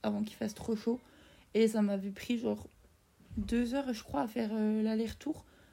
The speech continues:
Donc c'était quand même pas mal. Enfin, c'était beaucoup, quoi. Et là, du coup, par contre, j'avais pris la voiture de Payot à nouveau. Donc j'avais, mais c'était genre dix minutes de voiture, je pense. Donc je redescends.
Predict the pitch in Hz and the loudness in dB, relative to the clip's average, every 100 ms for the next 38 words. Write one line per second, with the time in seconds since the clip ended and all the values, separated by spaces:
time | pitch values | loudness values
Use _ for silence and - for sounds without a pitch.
0 | - - _ - 214 202 - 220 220 220 | -20 -20 _ -2 -2 -2 0 2 4 4
1 | 220 214 - 220 208 214 214 214 - - | 4 4 4 6 6 6 4 2 0 -10
2 | _ _ - 202 190 - 214 190 202 285 | _ _ -2 0 0 2 0 2 0 0
3 | 302 302 - - - - - - _ _ | 2 0 -2 -18 -20 -20 -20 -20 _ _
4 | 214 202 208 196 202 226 202 196 220 233 | 4 6 4 0 -2 2 2 2 2 0
5 | 220 202 185 180 - 214 196 190 208 202 | 0 0 0 0 2 2 4 0 0 0
6 | 202 190 202 202 196 190 190 226 - - | 2 2 4 4 4 2 2 0 -2 -16
7 | - - 208 196 190 185 190 185 180 170 | -12 2 4 6 4 2 0 0 0 -2
8 | - - _ _ _ 214 202 - 202 190 | -6 -16 _ _ _ 0 0 0 2 2
9 | 196 214 _ - 196 214 233 285 254 247 | 0 -6 _ -8 2 4 6 4 0 -2
10 | 240 339 - 302 320 - _ - - - | -2 -6 -8 -8 -8 -12 _ -20 -20 -20
11 | - 226 208 202 208 202 233 269 | -2 2 4 6 4 4 4 4